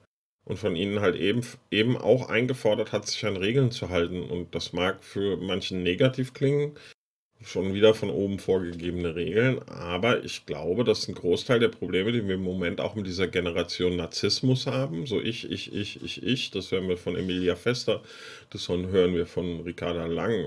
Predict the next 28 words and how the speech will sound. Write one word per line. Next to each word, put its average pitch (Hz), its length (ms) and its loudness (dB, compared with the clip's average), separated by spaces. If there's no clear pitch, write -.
und 85 160 -4
von 82 380 -8
Timo 90 520 -4
Genius 101 600 2
und 87 160 -4
wie 90 80 -4
die 80 140 -4
alle 90 200 -2
heißen, 131 340 2
ich, - 280 -4
ich, - 220 -6
ich, - 240 -6
ich, - 180 -10
ich. - 200 -2
Und 98 160 -2
diese 101 200 0
Probleme 98 500 4
liegen 90 220 0
auch 82 200 -2
daran, 104 300 -2
dass 98 160 -4
diese, 87 440 -8
dass 98 180 0
den 76 840 -4
jüngeren 123 420 4
Generationen 107 840 2
in 107 220 2
ihren, 104 360 0